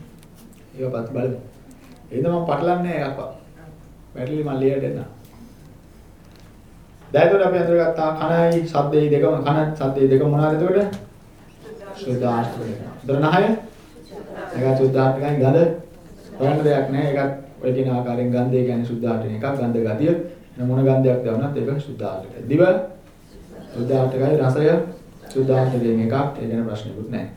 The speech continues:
කය ඕනම තැනක තමයි වර්ණයක් ගන්න, අත ගන්න පුළුවන් එකක්. ඒ කය එදින සුද්ධාෂ්ටක නිර්මාණයක්. කය පිටින් ආපු ස්පර්ශ කියන ඒවා ඕන එකක්. ගැටෙන්න ඕන. ගැටෙනවා කියන්නේ තද ගතිය තමයි තේරෙනවා. ඒක රස්නේ සීතලක්, කහනවා රිදෙනවා මොනවා තේරෙනවත් ඔය තේරෙලා තියෙන්නේ ස්පර්ශ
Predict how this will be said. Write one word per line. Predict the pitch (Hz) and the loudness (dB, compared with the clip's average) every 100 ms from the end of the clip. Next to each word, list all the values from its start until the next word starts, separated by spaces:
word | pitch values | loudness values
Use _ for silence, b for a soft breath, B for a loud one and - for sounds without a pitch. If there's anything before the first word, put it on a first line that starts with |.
| - | -14
කය | - 135 175 196 - - - - - - | -2 2 2 2 -4 -12 -20 -20 -20 -10
ඕනම | 127 135 135 | 0 2 2
තැනක | 127 123 | 2 2
තමයි | 123 120 117 | 2 2 2
වර්ණයක් | 117 120 120 123 | 0 2 0 0
ගන්න, | - 117 | -2 -2
අත | 120 117 | -2 -2
ගන්න | 120 120 117 | 0 0 0
පුළුවන් | 113 113 113 | -2 -2 -2
එකක්. | 123 - | -2 -4
ඒ | 120 | -4
කය | - 113 117 | -4 -2 -2
එදින | 107 107 110 | -4 -6 -6
සුද්ධාෂ්ටක | 110 101 104 101 - 117 | -6 -4 -4 -4 -6 -2
නිර්මාණයක්. | 113 120 135 156 170 175 - B B B - | -2 0 0 0 0 -2 -6 B B B -8
කය | 139 143 143 143 147 - | 0 2 4 0 -4 -8
පිටින් | - 143 156 156 | -4 -2 0 0
ආපු | 131 127 127 | 0 2 0
ස්පර්ශ | 131 - 151 165 175 | 0 0 0 0 -2
කියන | 147 127 | 0 0
ඒවා | 127 120 | 2 2
ඕන | 120 131 | 2 2
එකක්. | 123 113 - - - - | 2 -2 -6 -10 -20 -16
ගැටෙන්න | 113 120 123 139 123 | -4 0 2 2 2
ඕන. | 107 107 113 | 0 -2 0
ගැටෙනවා | 160 139 127 120 | 0 2 0 -2
කියන්නේ | 113 113 | -2 -2
තද | 110 113 | -2 -2
ගතිය | 113 117 | -2 -2
තමයි | 110 107 | -4 -4
තේරෙනවා. | 104 117 131 135 | -4 -2 -2 -2
ඒක | 123 | -2
රස්නේ | 117 110 113 110 | -2 -2 -4 -2
සීතලක්, | 113 135 151 - B B B | -2 0 -2 -4 B B B
කහනවා | - 117 120 127 123 | -8 -4 0 2 2
රිදෙනවා | 113 113 139 | 2 0 0
මොනවා | 127 131 143 | 0 0 0
තේරෙනවත් | 117 113 117 | 0 0 -2
ඔය | 113 113 | 0 0
තේරෙලා | 113 107 98 | 0 0 -2
තියෙන්නේ | 98 110 147 | -2 -2 -2
ස්පර්ශ | - 110 110 | -6 -10 -8